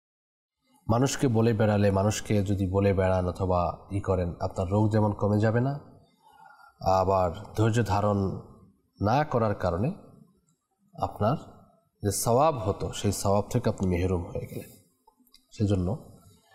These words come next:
আমরা যখনই যা কিছু করব, এর কত বড় বড় সওয়াব, আল্লাহু আকবার। যে বান্দা যদি এই রোগাক্রান্ত অবস্থার মধ্যে থেকে ইন্তেকাল হয়ে যায়, আল্লাহ পাক মাফ করে দিবেন। আর যদি মমিন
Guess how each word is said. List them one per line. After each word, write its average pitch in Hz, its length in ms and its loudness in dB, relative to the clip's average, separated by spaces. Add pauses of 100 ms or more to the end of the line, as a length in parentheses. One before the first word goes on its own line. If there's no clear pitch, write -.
(120)
আমরা 107 220 2
যখনই 113 440 2
যা 107 200 0
কিছু - 260 -4
করব, 90 500 -4 (480)
এর 175 120 4
কত 185 240 0
বড় 143 240 4
বড় 107 160 4
সওয়াব, 90 400 0
আল্লাহু 92 380 0
আকবার। 107 360 -8 (560)
যে 101 160 0
বান্দা 107 340 2
যদি 98 360 2 (1000)
এই 104 160 4
রোগাক্রান্ত 110 680 2
অবস্থার 101 520 0
মধ্যে 95 640 -2 (480)
থেকে 107 220 0
ইন্তেকাল 107 480 2
হয়ে 117 180 4
যায়, 104 140 2
আল্লাহ 95 160 2
পাক 101 160 -4
মাফ 113 220 0
করে 107 200 0
দিবেন। 95 320 0 (920)
আর 113 160 2
যদি 110 240 2
মমিন 101 460 4